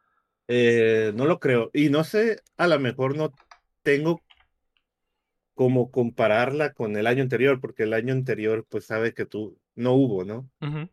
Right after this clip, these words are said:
Speaker 1: Y todos los anuncios fueron por todas partes, te llegaron por todas partes, ¿no? Por lo cual esta, esta E tres la, la tenía mucho hype, estaba muy emocionado y me emocioné de cua-, desde la primera conferencia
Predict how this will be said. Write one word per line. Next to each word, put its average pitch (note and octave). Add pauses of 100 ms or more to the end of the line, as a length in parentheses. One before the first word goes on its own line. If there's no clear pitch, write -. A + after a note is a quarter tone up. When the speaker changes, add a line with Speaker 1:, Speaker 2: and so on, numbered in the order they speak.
Speaker 1:
Y G#2
todos A2+
los B2
anuncios A2+
fueron A#2
por G#2
todas A2
partes, A2
te G#2+
llegaron G2+
por G#2
todas G#2
partes, G2
¿no? B2 (500)
Por A#2+
lo A#2
cual B2
esta, C3+
esta B2
E A#2+
tres A#2
la, A#2+
la A2
tenía G#2+
mucho A#2+
hype, A2+
estaba A2+
muy C3
emocionado A2+
y A2
me A2
emocioné G#2
de A#2 (580)
cua-, G2
desde G2+
la G2+
primera A#2
conferencia G#2+